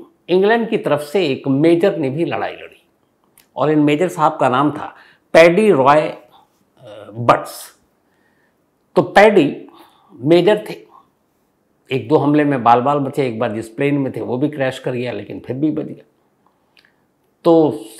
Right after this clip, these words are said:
सेकेंड वर्ल्ड वॉर ख़त्म हो गया, उसके बाद मेजर साहब रिटायर हो गए, अब वो अपना इंग्लैंड में ही रहने लगे। लेकिन मेजर पैडी को एक शौक था, और वो था गाना सुनने का शौक,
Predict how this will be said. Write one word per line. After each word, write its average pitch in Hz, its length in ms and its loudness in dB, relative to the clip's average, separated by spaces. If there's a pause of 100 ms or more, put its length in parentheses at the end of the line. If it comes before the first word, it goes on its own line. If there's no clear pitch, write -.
सेकेंड 214 260 0
वर्ल्ड 170 200 2
वॉर 202 200 4
ख़त्म 190 280 0
हो 170 160 -4
गया, 147 300 -10 (360)
उसके 131 220 -8
बाद 123 220 0
मेजर 135 320 -4
साहब 104 360 -8
रिटायर 147 300 -2
हो 143 140 -6
गए, - 240 -14 (240)
अब 139 100 -10
वो 131 80 -4
अपना 120 220 -8
इंग्लैंड 120 340 -6
में 104 100 -8
ही 107 60 -10
रहने 143 260 -6
लगे। 127 240 -14 (920)
लेकिन 202 360 2
मेजर 190 300 6 (1400)
पैडी 185 280 4
को 233 140 2
एक 196 160 0
शौक - 380 -8
था, - 140 -20 (500)
और 208 100 -6
वो 247 160 -10
था 233 60 0
गाना 123 320 -4
सुनने 87 340 -16
का 101 80 -20
शौक, - 200 -20